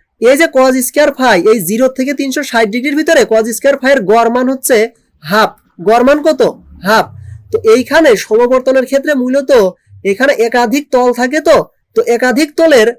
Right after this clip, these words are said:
মূলত গড় মান নেওয়া হয়, শুধু একটা মান নেওয়া হয় না, কারণ এখানে কিন্তু শুধু একটা কোণেই কিন্তু থাকে না, অসংখ্য কোণে থাকে, অনেকগুলো কম্পন তল থাকে। তো অনেকগুলোর ভিতরে তো সবগুলো তো হচ্ছে গিয়ে আর হচ্ছে গিয়ে নিয়ে আমার নেওয়া সম্ভব না।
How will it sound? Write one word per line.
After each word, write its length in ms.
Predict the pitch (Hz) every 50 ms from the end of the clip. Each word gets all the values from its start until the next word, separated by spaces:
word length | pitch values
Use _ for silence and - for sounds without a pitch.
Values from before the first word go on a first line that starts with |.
| _ _ _ _
মূলত 380 | 180 185 226 254 262 262 285 240
গড় 300 | 190 196 240 247 254 254
মান 200 | 254 262 262 254
নেওয়া 220 | 240 233 220 202
হয়, 140 | 190 185 170
শুধু 220 | - - 220 233
একটা 360 | 269 254 269 262 - _ 269 254
মান 180 | 247 254 277 269
নেওয়া 200 | 254 254 240 214
হয় 120 | 214 233
না, 100 | 220 202
কারণ 220 | 196 214 240 247 254
এখানে 280 | 240 233 262 269 285
কিন্তু 220 | 269 294 285 285 262
শুধু 220 | - - 240 277
একটা 380 | - - 247 262 - _ 277 254
কোণেই 300 | - 254 254 269 294 269
কিন্তু 220 | 302 294 277 302 294 -
থাকে 240 | - 247 226 240 226
না, 220 | 202 160 - - _ _ _ _ _ - 233
অসংখ্য 440 | 254 - - 349 359 339 - 339 320
কোণে 280 | 302 294 277 269 254
থাকে, 400 | - 214 226 190 - 165 139 151 _ _ _ _ _ _ _ _ _ _ _ _ - 185 208
অনেকগুলো 500 | 247 285 311 330 320 277 269 311 311 330
কম্পন 420 | 320 320 311 294 285 302 294 269
তল 180 | 247 269 247 220
থাকে। 340 | 208 214 208 190 175 143 - - _ _ _ -
তো 60 | 226
অনেকগুলোর 480 | 254 269 277 233 233 277 285 302 320
ভিতরে 380 | 240 240 254 247 285 277 294 294
তো 260 | 269 277 277 269 254
সবগুলো 440 | 220 - - 247 247 247 254 285 294
তো 420 | 285 - 285 285 285 269 247 233 226
হচ্ছে 180 | 233 233 269
গিয়ে 100 | 269 277
আর 80 | 277 254
হচ্ছে 260 | 247 247 240 240 - 269
গিয়ে 120 | 262 254
নিয়ে 300 | 208 208 226 240 254 262
আমার 220 | 247 233 240 254
নেওয়া 180 | 254 254 247 247
সম্ভব 380 | - - 247 233 226 247 233 196
না। 200 | 185 175 160